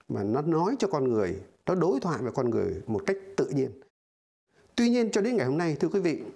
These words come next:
theo các nhà nghiên cứu á, thì con người mới, máy móc nó chỉ mới làm được có một chuyện, đó là nó chế ngự được cái cú pháp mà thôi. Tôi nói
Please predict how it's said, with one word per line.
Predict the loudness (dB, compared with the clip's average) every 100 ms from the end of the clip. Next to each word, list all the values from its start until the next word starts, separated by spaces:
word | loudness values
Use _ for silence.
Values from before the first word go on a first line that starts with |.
| _ -18 -4
theo | 0
các | 2
nhà | 2
nghiên | 2 0
cứu | 2 0 0
á, | -4 -14 _ _
thì | -2
con | 0 2
người | 2 2
mới, | 0 0 -2 -4 -2
máy | 0
móc | 0 0
nó | -4
chỉ | -2
mới | -2 0
làm | 0 -2
được | -4
có | -2
một | -4 0
chuyện, | -2 -2 -6 -12 -18 _
đó | -2
là | 0 -2 -6 -14 _
nó | -4
chế | 0 0
ngự | 0 0
được | 0 -2
cái | -4 -6 -12 -2
cú | 0 2
pháp | 0 -4 -4
mà | -4
thôi. | -4 -6 -14 -20 -18 -16 -16 -16 -18 -20 -20 -2 2
Tôi | 4
nói | 4